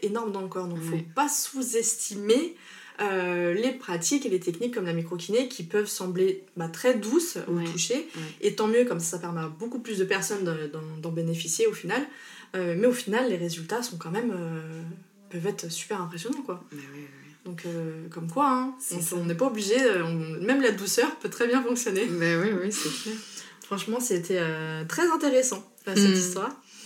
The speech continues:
Speaker 1: Au-, aussi, euh, ça, je te l'ai pas demandé tout à l'heure, mais en tant que micro-kiné,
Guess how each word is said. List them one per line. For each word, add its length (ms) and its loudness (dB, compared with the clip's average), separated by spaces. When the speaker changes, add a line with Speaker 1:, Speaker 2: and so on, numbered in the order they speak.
Speaker 1:
Au-, 240 8
aussi, 320 6
euh, 340 4
ça, 120 0
je 80 -2
te 120 -8
l'ai 60 0
pas 120 -4
demandé 300 2
tout 100 -10
à 40 0
l'heure, 160 0
mais 480 8
en 120 -2
tant 160 -4
que 520 2
micro-kiné, 840 2